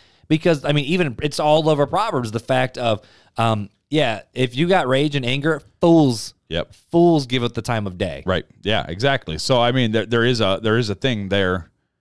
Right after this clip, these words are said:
Speaker 2: that if you are angry and you're angry often, that you're considered a fool. And, uh, uh, yeah, you got some work to do, bro.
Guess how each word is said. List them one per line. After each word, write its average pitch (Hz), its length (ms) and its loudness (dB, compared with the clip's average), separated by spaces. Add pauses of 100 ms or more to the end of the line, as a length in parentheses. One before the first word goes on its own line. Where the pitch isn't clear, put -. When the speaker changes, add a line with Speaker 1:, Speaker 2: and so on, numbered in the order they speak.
(260)
Speaker 2:
that 87 240 -4
if 87 300 -6
you 87 400 -2
are 82 220 -4
angry 95 380 -4
and 87 80 -4
you're 80 120 -6
angry 85 340 -6
often, 101 880 -2
that 85 260 -6
you're 87 100 -8
considered 98 400 -4
a 85 60 -6
fool. 104 560 0 (480)
And, 80 420 -8
uh, 76 400 -4 (480)
uh, 76 140 -18 (420)
yeah, 90 380 -4
you 80 120 -10
got 98 160 0
some - 140 -6
work 104 220 0
to 90 80 -8
do, 78 220 -6
bro. 80 260 -6